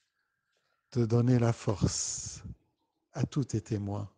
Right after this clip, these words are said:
de poursuivre ce travail long, mais très, très beau, celui d'accompagner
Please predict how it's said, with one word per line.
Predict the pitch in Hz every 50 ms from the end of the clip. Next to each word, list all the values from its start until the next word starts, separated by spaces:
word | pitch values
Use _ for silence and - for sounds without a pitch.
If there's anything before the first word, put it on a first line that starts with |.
| _ _ _ _ _ _ _ _ _ _ _ _ _ _ _ _ _ _ _ _ -
de | 123 117 113 - _ _ _ _
poursuivre | _ - 143 - - - - - 123 113 107 101 95 98 92 98
ce | 95 - - 113
travail | - - - - 113 98 95 107 101 101 101 98 98 98
long, | 101 107 117 117 110 110 104 _ _ _ _ _ _ _ _ _ _ _ _ _ _ _ _ _ _ _ _ _ -
mais | 113 101 104 104 101 98 95 95 92 90 - _ _ _ _ _ _ _ _ _ _ _ _ _ _
très, | - - - 104
très | - - - - 101
beau, | 90 98 107 107 - - _ _ _ _ _ _ _ _ _ _ _ _ _ _ _ _ _ _ _ _ _ _ _ _ _ _ _ _
celui | - - - 127 113 107 104 107 110 113 120 127 _ _ _ _ _ _ _ _ _ _ _ _ _ _ _ _ _
d'accompagner | 110 120 120 - - - 117 107 101 - 113 104 98 98 98 95 95 92 90